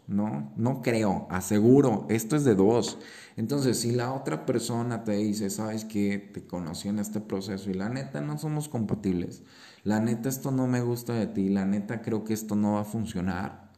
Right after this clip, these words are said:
Pues caray, lo mejor es que se termine, la neta.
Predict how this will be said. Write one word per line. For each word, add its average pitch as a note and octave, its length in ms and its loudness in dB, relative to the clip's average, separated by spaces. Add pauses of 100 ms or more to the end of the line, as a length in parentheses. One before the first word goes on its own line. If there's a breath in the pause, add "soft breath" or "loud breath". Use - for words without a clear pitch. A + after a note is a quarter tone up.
(420 soft breath)
Pues G#2 180 -4
caray, C3 640 2
lo B2 160 2
mejor B2+ 380 0
es D3+ 120 -6
que E3 140 -4
se - 120 -6
termine, F#3 640 -2 (460)
la A2 220 0
neta. A#2 540 -2